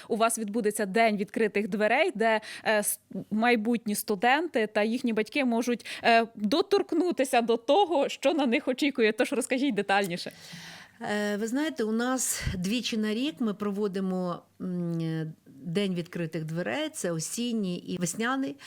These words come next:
Speaker 2: Е, це надзвичайно така, знаєте, красива історія през-, презентації нашого учбового закладу.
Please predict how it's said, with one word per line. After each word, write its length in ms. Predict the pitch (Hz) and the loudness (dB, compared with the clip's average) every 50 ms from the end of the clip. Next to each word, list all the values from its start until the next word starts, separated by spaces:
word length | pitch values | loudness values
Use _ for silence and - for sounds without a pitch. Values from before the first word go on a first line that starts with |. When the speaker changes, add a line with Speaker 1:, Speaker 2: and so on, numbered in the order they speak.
| - - - - - - - - - _ - - | -16 -16 -14 -14 -14 -14 -16 -16 -18 _ -10 -6
Speaker 2:
Е, 400 | 196 196 190 185 185 185 185 175 - | -4 -2 -2 -2 -2 -2 -4 -6 -6
це 500 | - - - 254 254 269 277 285 285 - | -6 -4 -4 -2 -2 0 0 -2 -2 -2
надзвичайно 1120 | 226 214 214 196 196 196 208 - - 254 247 247 240 240 233 214 202 196 190 185 180 180 175 - - | -2 -2 -2 -2 -4 -4 -4 -4 -4 -4 -4 -2 -2 -2 -2 -2 -2 -2 -2 -2 -4 -4 -6 -8 -8
така, 340 | - 185 180 - 208 202 196 | -8 -8 -6 -4 -4 -4 -4
знаєте, 440 | 185 185 202 220 226 214 208 - 175 | -4 -4 -2 -2 -2 -2 -4 -4 -6
красива 760 | 165 - 180 196 175 - - - 262 285 294 247 233 214 - - | -6 -4 -4 -4 -2 -2 -2 -2 -2 -2 0 0 -2 -4 -4 -4
історія 680 | 208 175 - - - - 240 247 269 262 254 240 226 220 | -6 -6 -6 -6 -6 -6 -4 -2 -2 -2 -2 -2 -2 -2
през-, 300 | 220 - 196 185 170 - - | -4 -4 -6 -6 -6 -6 -4
презентації 880 | - 202 196 175 185 185 180 160 - 214 220 233 220 - - 208 190 180 | -2 -2 -2 -2 -2 -4 -4 -4 -4 -4 -2 -4 -6 -6 -6 -6 -4 -4
нашого 500 | 180 185 202 196 - - 202 185 180 180 | -2 -2 -4 -4 -4 -6 -6 -4 -6 -6
учбового 580 | - 175 160 - 165 170 175 175 175 170 170 170 | -6 -8 -10 -8 -8 -6 -4 -4 -2 -4 -4 -4
закладу. 640 | 160 160 160 143 143 - - - - 165 170 160 | -4 -4 -6 -6 -6 -8 -10 -10 -10 -8 -10 -12